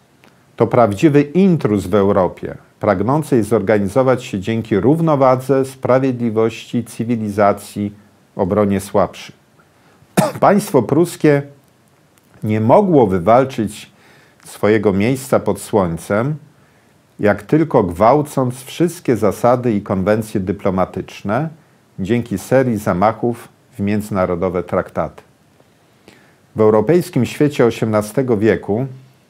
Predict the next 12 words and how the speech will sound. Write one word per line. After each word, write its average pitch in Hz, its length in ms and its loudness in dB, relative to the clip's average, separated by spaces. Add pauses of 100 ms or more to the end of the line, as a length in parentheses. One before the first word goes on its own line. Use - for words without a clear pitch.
(120)
w - 180 -20
którym 98 280 -2
pokój 139 340 0
wspierał 117 440 2
się 107 160 -8
na 98 120 -2
słabości 95 720 -2
Niemiec, 87 500 -8 (800)
państwo 151 420 0
pruskie 131 520 -2
pojawiło 110 580 0
się 135 320 0